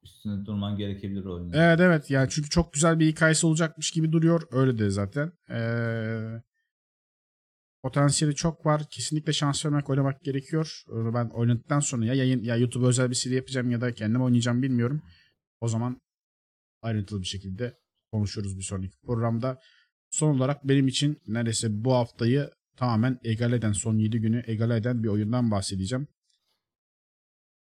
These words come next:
Speaker 2: Arkadaşlar ben Slay the Spire'a gönlümü kaptırdım. Saatlerimi kaptırıyorum şu an. Ee,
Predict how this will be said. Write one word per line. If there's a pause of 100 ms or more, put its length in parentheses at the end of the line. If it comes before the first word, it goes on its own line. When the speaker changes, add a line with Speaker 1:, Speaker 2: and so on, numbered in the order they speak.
(340)
Speaker 2:
Arkadaşlar
ben
Slay
the
Spire'a (420)
gönlümü
kaptırdım. (220)
Saatlerimi
kaptırıyorum
şu
an. (2000)
Ee,